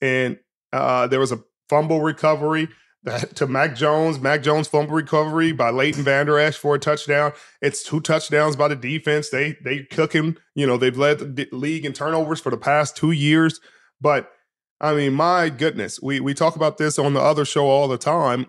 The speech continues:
Like, maybe Belichick is very human in terms of coaching. You know, we, we, you talk, you talk about his record with Tom Brady and his record without Tom Brady, and it's getting worse and worse by the day, by the game.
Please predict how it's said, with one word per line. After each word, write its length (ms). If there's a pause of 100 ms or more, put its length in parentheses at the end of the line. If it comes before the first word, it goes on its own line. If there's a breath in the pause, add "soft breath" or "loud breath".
(140)
Like, 300 (440)
maybe 500
Belichick 680
is 220
very 320
human 400 (140)
in 120
terms 240
of 80
coaching. 460
You 100
know, 280
we, 160
we, 240 (260 soft breath)
you 80
talk, 220
you 120
talk 160
about 200
his 100
record 260
with 160
Tom 280
Brady 240
and 80
his 160
record 240
without 320
Tom 260
Brady, 320
and 100
it's 140
getting 300
worse 260
and 100
worse 220
by 240
the 100
day, 280
by 240
the 100
game. 400